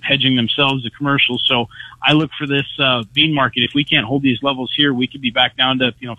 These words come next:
twelve seventy-five, twelve eighty in, in quick fashion. We put it all on, on Friday and Monday. We could take it all off by Friday. We've been, uh, this will be our sixth week on the bean rally. And if you remember last week, I had mentioned that we, uh, you know, corn had, like, six week rallies.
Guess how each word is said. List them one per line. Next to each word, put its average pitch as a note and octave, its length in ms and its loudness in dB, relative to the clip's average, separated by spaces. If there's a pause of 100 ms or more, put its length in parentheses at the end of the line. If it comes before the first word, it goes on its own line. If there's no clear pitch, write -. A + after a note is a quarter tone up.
twelve C3 220 0
seventy-five, B2+ 520 0
twelve B2+ 260 -2
eighty B2 340 4
in, A#2+ 160 -2 (140)
in A#2+ 160 -4
quick - 220 -4 (100)
fashion. B2 400 2
We B2 140 2
put C#3+ 160 -2
it C3 80 -2
all C3 180 2
on, C3+ 160 0
on A#2+ 120 -4
Friday C3 420 2
and B2 180 2
Monday. C#3+ 400 2 (300)
We C3 100 0
could B2 140 -4
take C3+ 160 0
it B2 60 2
all B2 180 2
off B2+ 200 -2
by A2 140 -6
Friday. A#2 320 -2
We've B2 240 2
been, C3+ 260 2
uh, B2 200 4
this C3+ 240 -2
will D#3+ 60 -4
be D3 100 4
our B2 80 2
sixth - 360 -4
week D3+ 220 2
on C3 140 2
the B2+ 60 -2
bean C#3 220 2
rally. A#2 280 2
And B2 80 2
if A#2+ 140 -2
you C3 80 -2
remember C3+ 300 4
last C3+ 320 2
week, C#3 200 2 (420)
I B2 60 0
had C3+ 80 4
mentioned C3 360 2
that A2 120 2
we, C3 200 4
uh, A#2+ 200 2 (260)
you C#3 100 -8
know, B2+ 220 -4
corn D#3 340 0
had, C3+ 200 0
like, C3 160 0 (100)
six - 220 -4
week C3+ 180 0
rallies. C3 400 2